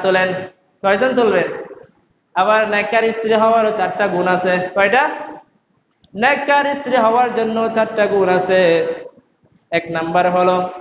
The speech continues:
স্বামী যখন তার স্ত্রীর দিকে তাকাবে, স্ত্রী স্বামীকে খুশি করে দিবে। কিভাবে? অর্থাৎ স্বামীর জন্য সে সেজে গুজে বসে থাকবে, স্বামীর সাথে সে স্বামীর অর্ডার পালন করবে,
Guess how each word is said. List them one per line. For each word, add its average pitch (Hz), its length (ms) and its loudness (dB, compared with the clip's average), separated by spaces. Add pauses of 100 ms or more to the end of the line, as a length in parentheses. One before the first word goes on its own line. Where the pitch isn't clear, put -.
(280)
স্বামী 214 420 2
যখন 214 480 2
তার 214 220 2
স্ত্রীর 220 360 -4
দিকে 220 160 0
তাকাবে, 214 840 2 (500)
স্ত্রী 220 640 0 (140)
স্বামীকে 208 460 0
খুশি 175 260 0
করে 180 220 2
দিবে। 185 340 0 (1120)
কিভাবে? 220 400 0 (1400)
অর্থাৎ 262 420 2 (480)
স্বামীর 311 380 0
জন্য 294 340 2
সে 254 200 2
সেজে 254 340 0
গুজে 240 220 0
বসে 220 240 -2
থাকবে, 214 460 2 (360)
স্বামীর 240 380 2
সাথে 233 400 0
সে 220 140 -2
স্বামীর 226 300 2
অর্ডার 226 280 2
পালন 214 280 0
করবে, 214 400 2